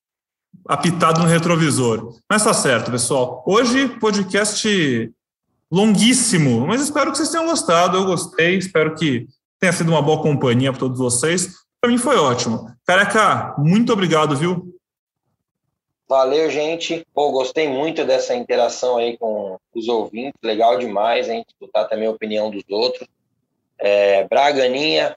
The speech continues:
Speaker 2: obrigado pela moral de sempre. Pedrão, tamo junto, à disposição,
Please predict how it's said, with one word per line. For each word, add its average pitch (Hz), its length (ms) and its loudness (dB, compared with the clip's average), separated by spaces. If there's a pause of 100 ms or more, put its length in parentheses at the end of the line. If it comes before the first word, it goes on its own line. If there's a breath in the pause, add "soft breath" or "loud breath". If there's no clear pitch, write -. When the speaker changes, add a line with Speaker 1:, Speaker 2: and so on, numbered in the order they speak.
Speaker 2:
obrigado 120 320 -2
pela 123 160 -2
moral 120 240 0
de 113 80 -8
sempre. 135 340 -6
Pedrão, 131 540 0 (100)
tamo 123 240 -2
junto, 135 520 -6
à 123 80 0
disposição, 123 840 -4